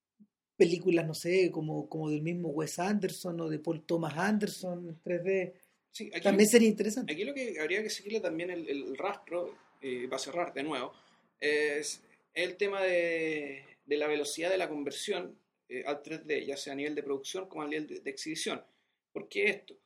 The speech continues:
Speaker 2: Por el, por el hecho de que, de que si a la larga se va, se va a unificar esto en un mercado o va a terminar, digamos, generándose dos mercados.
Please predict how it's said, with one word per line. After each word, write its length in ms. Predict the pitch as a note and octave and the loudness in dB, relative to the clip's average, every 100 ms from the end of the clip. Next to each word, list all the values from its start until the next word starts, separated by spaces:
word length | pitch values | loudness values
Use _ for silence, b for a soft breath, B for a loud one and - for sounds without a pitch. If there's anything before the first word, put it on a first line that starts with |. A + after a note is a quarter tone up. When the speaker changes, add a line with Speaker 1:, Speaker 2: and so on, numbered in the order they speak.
| _ _ _ | _ _ _
Speaker 2:
Por 180 | - D#3+ | -4 -4
el, 280 | D#3 D3+ D#3 | -4 -6 -10
por 140 | E3+ E3 | -10 -6
el 140 | E3 | -2
hecho 260 | F#3 F#3+ F#3+ | -2 -2 0
de 160 | F#3 | 0
que, 1080 | F3+ E3+ E3 E3 E3 E3 D#3+ D#3+ D#3+ D#3+ - - | -2 -4 -2 -2 -2 -2 -2 -2 -4 -6 -10 -8
de 140 | D3+ | -6
que 140 | D3+ D3+ | -6 -8
si 220 | - D3 | -6 -4
a 80 | D3 | 0
la 80 | D#3+ | 2
larga 280 | F3+ F3 | 2 0
se 200 | F3 - | -2 -2
va, 460 | D#3 F3 E3+ E3 - _ _ _ _ | 0 2 2 2 -4 _ _ _ _
se 280 | - - D3 | -6 0 4
va 140 | F3 | 4
a 40 | F3+ | 4
unificar 520 | D#3+ - C3+ E3+ F#3 | 2 -2 0 0 0
esto 180 | F#3 F3+ | -2 -6
en 60 | |
un 100 | F3+ | -6
mercado 560 | F3 - - E3+ G3+ G3 | -6 -6 -2 0 0 -4
o 120 | D3 | -2
va 80 | D3 | 0
a 60 | D#3 | 0
terminar, 420 | D#3 D3 D3 D#3+ | -2 -2 -2 -2
digamos, 280 | D3 D3+ D3+ | -4 -6 -6
generándose 380 | C#3 D3+ D3 C3 | -6 -6 -4 2
dos 180 | F#3 F#3 | 2 2
mercados. 360 | G#2 - - | -8 -14 -18